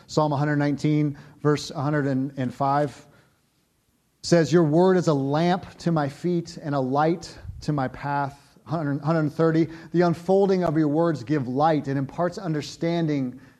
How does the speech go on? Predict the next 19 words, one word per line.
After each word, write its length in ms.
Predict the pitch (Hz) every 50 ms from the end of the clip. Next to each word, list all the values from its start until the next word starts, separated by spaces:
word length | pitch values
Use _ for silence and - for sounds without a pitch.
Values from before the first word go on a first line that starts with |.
| _ _ _
to 100 | - 151
the 100 | 131 127
simple." 460 | - - 151 147 143 - 127 117 117
I, 100 | 123 139
I 120 | 147 147 143
love 340 | 147 156 151 139 - -
Psalm 280 | - - - 156 151 147
nine 220 | 147 143 151 175
hundred 280 | 170 160 139 147 147 143
nineteen. 280 | 139 135 131 - 147 139
Go 140 | 151 147
meditate 340 | 139 139 143 143 139 151 151
on, 80 | 143 135
there's, 140 | 135 123 123
like, 220 | 127 123 - -
nine 200 | 151 131 135 139
hundred 180 | 135 147 139 127
verses, 300 | 120 135 139 143 151 139
but, 220 | 139 147 135 -